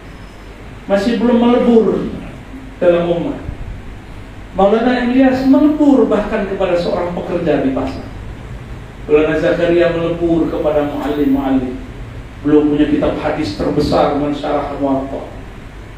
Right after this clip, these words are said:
Itu kitab paling besar, paling tebal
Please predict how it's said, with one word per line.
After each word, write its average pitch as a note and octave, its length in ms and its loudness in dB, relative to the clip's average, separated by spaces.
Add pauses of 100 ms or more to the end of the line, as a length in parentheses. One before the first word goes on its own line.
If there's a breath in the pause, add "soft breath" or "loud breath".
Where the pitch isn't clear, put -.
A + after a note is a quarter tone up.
Itu - 240 -6
kitab D#3+ 400 -2
paling C#3+ 480 0
besar, - 480 0 (160)
paling D3+ 320 2
tebal E3+ 640 2